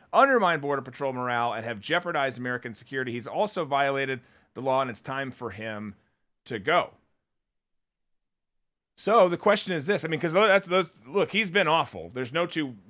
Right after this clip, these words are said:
two ways about it. He did lie about the Border Patrol agents on horseback. He knew that they did nothing wrong, slandered them anyways,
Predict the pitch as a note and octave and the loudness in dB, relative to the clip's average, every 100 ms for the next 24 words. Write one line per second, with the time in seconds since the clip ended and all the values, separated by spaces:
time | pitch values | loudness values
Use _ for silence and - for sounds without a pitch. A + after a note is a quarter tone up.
0 | A2+ - D3 C3 A#2 G2 A2 C3 F#2 G2 | -20 -8 -4 -2 -2 -4 -2 0 -2 -8
1 | B2+ A#2 D#3+ C#3 A#2 G#2 G#2 G#2 G2 - | -8 -4 -2 -2 -2 -2 -6 -6 -6 -8
2 | - - - _ _ - A2 B2 G#2+ G#2+ | -16 -18 -20 _ _ -12 -6 -6 -6 -8
3 | B2 A2+ G#2 G#2 G2 G2+ G2+ F2+ - D2+ | -4 -2 -4 -8 -8 -8 -8 -14 -14 -14
4 | F2+ - - _ - C3+ B2+ C#3+ C#3 C3 | -14 -18 -20 _ -10 -4 -2 0 0 0
5 | B2 A#2+ A#2 A2 A#2+ A2 G#2 F#2+ A2 - | -2 -2 -2 -4 -4 -6 -6 -8 -12 -10
6 | C3 C3 C3 A#2+ A#2 G#2 F#2+ E2+ A#2+ - | -6 -6 -6 -6 -6 -6 -8 -12 -12 -16